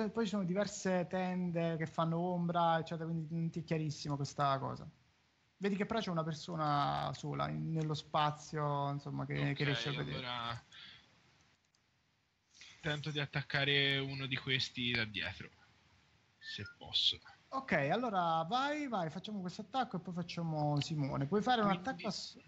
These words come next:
Speaker 1: a sorpresa,
Speaker 2: Sì.
Speaker 1: eh, lanciando su, oh, agilità, eh, mischia e,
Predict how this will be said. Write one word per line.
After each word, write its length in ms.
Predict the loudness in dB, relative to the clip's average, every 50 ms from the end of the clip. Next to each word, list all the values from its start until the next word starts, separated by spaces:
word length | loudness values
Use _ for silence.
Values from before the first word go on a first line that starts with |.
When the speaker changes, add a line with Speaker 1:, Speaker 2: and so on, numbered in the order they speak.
| -20 -6
Speaker 1:
a 120 | -4 -4
sorpresa, 880 | -4 -4 -6 -8 -10 -10 -8 -8 -4 -2 -2 0 0 0 0 -2 -2 -4 -10 -20 -20 -20 -20 -20 -20 _ _ -4 -2 2
Speaker 2:
Sì. 300 | 4 4 4 4 4 4 4 4 4 4 2 2 2 2
Speaker 1:
eh, 40 |
lanciando 600 | 4 4 4 2 2 0 0 0 2 2 2 0 -2
su, 220 | -4 -4 -6 -4
oh, 1000 | -2 -2 -2 -2 -2 0 0 2 2 2 2 2 2 2 2 4 4 2 2 2
agilità, 840 | 2 2 2 2 2 2 2 2 2 4 4 4 4 4 0 -6 -8
eh, 540 | 2 4 4 4 4 4 2 2 0 0 0 0
mischia 800 | 0 0 0 0 -2 -4 -8 -4 -2 0 0 0 -2 -4 -6
e, 500 | -6 -2 0 0 2 2 0 0 -4 -6